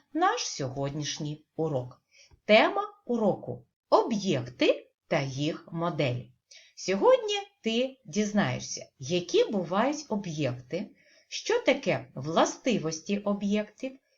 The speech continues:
що таке модель, і будеш вчитися створювати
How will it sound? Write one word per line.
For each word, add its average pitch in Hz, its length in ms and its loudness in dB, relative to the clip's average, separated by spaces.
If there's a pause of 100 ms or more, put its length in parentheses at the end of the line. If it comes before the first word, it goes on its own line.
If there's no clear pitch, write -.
що - 340 0
таке 135 520 -2
модель, 151 640 4 (400)
і 175 100 -2
будеш 147 400 -4
вчитися 427 560 0 (260)
створювати 269 1000 2